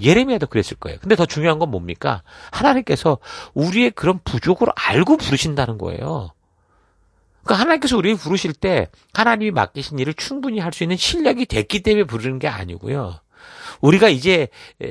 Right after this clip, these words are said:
이, 이 여러 가지로 부족하다. 정말 그래서 하나님 앞에 정말 너무 아무것도 모를 땐 사람이 그렇잖아요. 겸손하잖아요.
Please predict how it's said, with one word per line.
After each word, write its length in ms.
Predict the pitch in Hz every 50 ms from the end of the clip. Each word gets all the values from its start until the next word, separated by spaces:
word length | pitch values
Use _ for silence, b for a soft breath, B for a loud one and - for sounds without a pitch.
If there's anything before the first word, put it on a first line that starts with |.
| 110 107 101 -
이, 920 | - 139 139 143 139 135 135 - - 151 139 135 131 147 143 - - 139
이 60 | 139
여러 200 | 135 135 170 214
가지로 340 | 190 185 160 143 160 160 165 143 143 -
부족하다. 680 | - - 147 220 220 - - 190 - 180 175 175 175 -
정말 240 | - - 175 170 -
그래서 200 | - 170 - 190
하나님 300 | 180 240 - 135 120 220
앞에 160 | 190 - -
정말 300 | - 170 160 175 175 160 B B B B B B
너무 260 | B - 170 226 247 240
아무것도 380 | 135 175 226 254 285 - -
모를 180 | 139 139 165 190
땐 160 | - 226 196
사람이 320 | 185 - 226 254 247 214
그렇잖아요. 300 | 156 135 131 - - 135
겸손하잖아요. 640 | 123 - 117 117 113 117 107 101 87 - 73 - -